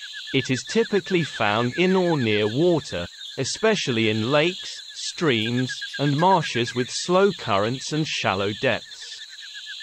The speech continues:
It is a proficient swimmer and,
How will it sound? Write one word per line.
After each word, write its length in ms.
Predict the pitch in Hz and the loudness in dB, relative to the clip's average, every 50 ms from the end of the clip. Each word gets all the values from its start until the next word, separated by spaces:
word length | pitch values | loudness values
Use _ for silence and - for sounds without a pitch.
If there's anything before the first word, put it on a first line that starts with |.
| - - - - - - | -12 -12 -12 -12 -6 0
It 180 | - 135 - - | 0 0 2 0
is 140 | 135 120 127 | -2 0 0
a 80 | 123 | -2
proficient 720 | - - 143 131 127 - - 226 254 214 - - 151 139 - | -2 -2 -2 -2 -2 0 2 2 2 2 0 -2 -4 -4 -4
swimmer 480 | - - - 165 156 131 113 95 95 98 | -6 -6 -2 0 0 0 2 0 0 0
and, 220 | 107 110 113 110 | -2 -2 -4 -6